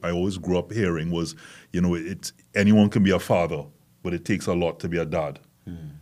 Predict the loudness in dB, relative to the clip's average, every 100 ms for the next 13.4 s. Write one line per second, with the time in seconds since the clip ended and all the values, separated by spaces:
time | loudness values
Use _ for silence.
0 | -20 _ -12 -8 -6 -4 -4 -4 -6 -8
1 | -10 -18 _ _ -12 -6 -6 -6 -8 -6
2 | -8 -8 -10 -2 4 4 6 4 4 0
3 | -2 -2 0 -2 -2 -4 -2 -2 -2 -4
4 | -6 -8 -8 -10 -12 _ -20 -20 _ -6
5 | -4 -2 -4 -8 -14 -6 0 4 6 6
6 | 4 0 2 4 4 4 2 2 -6 -16
7 | _ _ _ _ _ -6 -2 0 0 0
8 | 2 2 2 -2 -2 -2 -2 -2 0 2
9 | 0 0 -8 -18 -10 -4 -2 -2 -4 -2
10 | -2 -4 -4 -8 -10 -14 _ _ _ _
11 | _ _ _ _ -20 -20 _ _ _ _
12 | _ _ _ 0 4 6 8 8 8 4
13 | 2 -2 -12